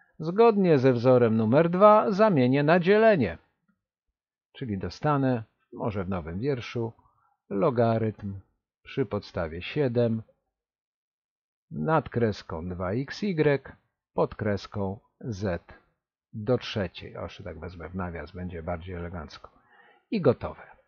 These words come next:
I jeszcze ostatni przykład, to będzie przykład numer siedem. Tu będzie najciekawiej. Dlaczego? No bo zobacz, co tutaj się dzieje. Mamy różne podstawy. Do tej pory zawsze były te same podstawy, a tutaj mamy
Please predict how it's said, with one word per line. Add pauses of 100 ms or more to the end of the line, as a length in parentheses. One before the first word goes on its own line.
(720)
I
jeszcze
ostatni
przykład,
to
będzie
przykład
numer
siedem.
Tu
będzie
najciekawiej.
Dlaczego? (520)
No
bo
zobacz,
co
tutaj
się
dzieje. (100)
Mamy
różne
podstawy. (320)
Do
tej
pory
zawsze
były
te
same
podstawy,
a
tutaj
mamy